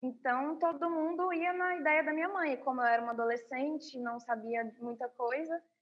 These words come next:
é... nem meu pai tomou atitude pra me levar em médicos, em hospitais.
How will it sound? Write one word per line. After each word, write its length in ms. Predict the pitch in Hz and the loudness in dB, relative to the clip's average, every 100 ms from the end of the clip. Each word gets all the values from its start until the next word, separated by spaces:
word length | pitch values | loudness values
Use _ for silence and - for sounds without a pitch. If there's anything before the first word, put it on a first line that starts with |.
| _ _ - | _ _ 0
é... 720 | 240 240 240 233 220 214 208 - _ - | 4 4 4 4 4 0 -6 -18 _ -2
nem 220 | 262 330 | 0 2
meu 160 | 370 | 2
pai 320 | 381 285 277 302 | 2 2 2 2
tomou 200 | 311 285 | 0 0
atitude 460 | 294 - 285 262 320 311 285 - - _ _ - | -2 -6 -4 -2 -2 -2 -4 -6 -16 _ _ 0
pra 220 | 269 254 | 2 2
me 100 | 247 | 2
levar 260 | 247 247 | 0 2
em 60 | 247 | 2
médicos, 680 | 285 294 302 269 233 - 240 | 2 2 2 2 0 -4 -4
em 80 | 233 | -4
hospitais. 560 | 240 - 302 220 208 | -6 0 2 2 -2